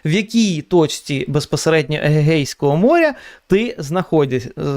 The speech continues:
знаходишся на даний момент. Тому це дуже важливо для судноплавства. Ну і, і всіх майбутніх, як то кажуть, е, цих самих, е, походів. Єдиний мінус Кікладів, що дійсно для великих флотів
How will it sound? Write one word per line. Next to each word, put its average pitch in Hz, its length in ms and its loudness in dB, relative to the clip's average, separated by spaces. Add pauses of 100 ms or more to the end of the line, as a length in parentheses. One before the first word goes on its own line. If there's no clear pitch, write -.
(120)
знаходишся 147 640 -2
на 139 140 0
даний 131 260 0
момент. 135 480 -6
Тому 240 320 2
це 233 340 2
дуже 185 340 2
важливо 170 500 0
для 151 260 -2
судноплавства. 147 840 -2 (240)
Ну 349 100 6
і, 190 520 4
і 180 60 4
всіх - 340 0
майбутніх, 143 580 -4
як - 140 -10
то 131 100 -8
кажуть, 131 640 -8
е, 85 720 -8
цих - 200 -6
самих, - 500 -6
е, - 180 -2
походів. 143 540 -4 (320)
Єдиний 226 600 0
мінус 202 440 2
Кікладів, 190 680 -2
що - 180 0
дійсно 202 480 2
для 170 300 0
великих 196 600 -2
флотів 247 580 2